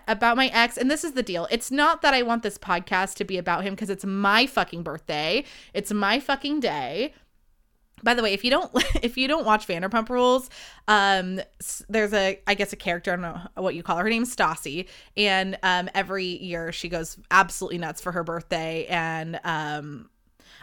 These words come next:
I don't think I'm as crazy as her, but, like, I get it. So anyways, that's why she, she'll yell when she's drunk, "It's my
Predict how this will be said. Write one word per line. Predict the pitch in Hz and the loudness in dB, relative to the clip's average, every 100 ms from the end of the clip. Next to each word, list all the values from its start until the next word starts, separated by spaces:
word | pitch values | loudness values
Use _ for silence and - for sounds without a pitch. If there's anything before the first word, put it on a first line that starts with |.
| - | 0
I | |
don't | 294 415 | 2 2
think | 381 349 | 2 2
I'm | 311 - | 2 2
as | 185 185 208 - | 6 6 6 0
crazy | - 196 220 277 | -2 -2 0 0
as | 277 | 0
her, | - 285 285 285 | 4 6 8 6
but, | 247 | 2
like, | 190 180 | -2 -4
I | |
get | 170 165 165 | -4 -2 2
it. | 185 233 - - - | 2 2 -2 -20 -2
So | - | 4
anyways, | 277 233 180 | 6 4 0
that's | 180 185 - | -2 -2 0
why | 180 | 0
she, | 180 - 226 214 | 0 0 0 0
she'll | - 262 233 | -2 2 2
yell | 196 185 175 | 2 0 -2
when | 175 | -2
she's | 190 175 | -4 -4
drunk, | 175 180 | -4 -2
"It's | - - | -2 0
my | 330 330 320 330 359 | 2 6 6 6 2